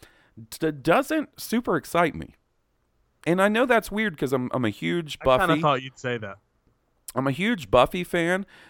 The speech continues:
Speaker 1: and I'm a pretty big Firefly fan, but I
Speaker 2: Didn't he do the Avengers?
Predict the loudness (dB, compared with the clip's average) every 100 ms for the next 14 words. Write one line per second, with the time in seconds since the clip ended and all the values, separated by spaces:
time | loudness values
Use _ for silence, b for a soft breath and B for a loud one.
0 | B -2 -2 -2 -6 -4 -4 0 0 -2
1 | 2 4 4 2 2 2 2 -2 -4 -4
2 | -6 -10 b b b -10 0 4 4 2
3 | _ _ _ _ _ _ _ -8 -2 0
4 | 2 4 4 2 2 2 0 -2 -10